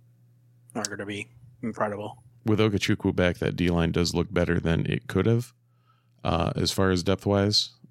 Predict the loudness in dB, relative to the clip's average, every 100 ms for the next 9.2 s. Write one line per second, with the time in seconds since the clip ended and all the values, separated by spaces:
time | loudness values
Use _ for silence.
0 | _ -2 -2 -2 -2 0 0 2 0 0
1 | -4 -6 -2 -4 -2 -2 0 0 -2 -2
2 | -2 0 0 0 0 -2 0 0 2 0
3 | -2 -10 -14 -18 _ _ _ _ _ -2
4 | -2 -2 -6 -6 -6 -2 -2 0 0 0
5 | -2 -2 -4 _ _ -6 -4 -4 -8 -10
6 | -4 -4 -2 -4 -4 -6 -8 -12 -20 -8
7 | -2 0 -2 -6 -8 -8 -2 -2 -2 -4
8 | -2 -4 -4 -6 -8 -12 -8 -6 -6 -6
9 | -8